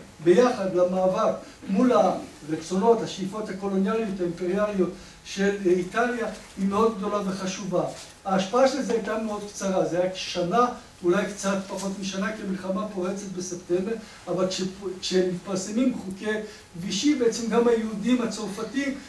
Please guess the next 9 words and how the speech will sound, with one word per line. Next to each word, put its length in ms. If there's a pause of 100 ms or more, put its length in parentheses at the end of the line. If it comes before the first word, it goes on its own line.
(180)
מצטרפים 580
לתוך 320
אותו 240
תהליך 380
שעברו 360
היהודים 420
האיטלקיים. 540 (460)
תודה 220
רבה. 260